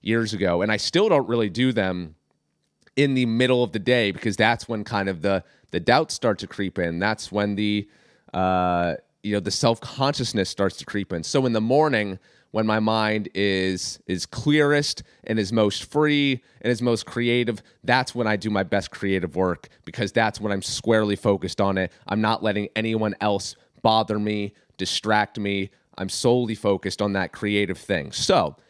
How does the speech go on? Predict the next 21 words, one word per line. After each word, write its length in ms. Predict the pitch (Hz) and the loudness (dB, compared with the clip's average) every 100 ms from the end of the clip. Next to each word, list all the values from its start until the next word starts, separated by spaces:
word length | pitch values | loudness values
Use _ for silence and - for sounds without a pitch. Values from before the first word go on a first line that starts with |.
| - | -4
if 200 | 120 107 | -4 -2
you 180 | 160 | 0
have 100 | 202 | 4
a 100 | 156 | 2
creative 520 | 123 - 117 107 95 98 | 2 -2 -2 0 -2 -4
endeavor 500 | 92 113 98 73 - _ - | 0 0 0 -6 -10 _ -4
that 120 | 104 | 0
you 140 | 120 | 2
would 80 | 131 | 2
like 200 | 117 113 | 2 0
to 140 | - 110 | -2 -6
undertake, 560 | 104 92 - 101 85 - _ | -4 -4 -2 -2 -2 -6 _
the 120 | - 107 | -6 -6
best 400 | - 139 143 - | 2 2 2 -4
time 420 | 110 98 90 71 _ _ | -4 -4 -4 -8 _ _
is 200 | 107 - | -4 -2
to 120 | 117 | -2
do 200 | 92 101 | 0 2
it 200 | 95 - | 0 -2
when 260 | - 104 101 | -6 -4 -4
you 360 | 95 92 90 | -4 -4 -6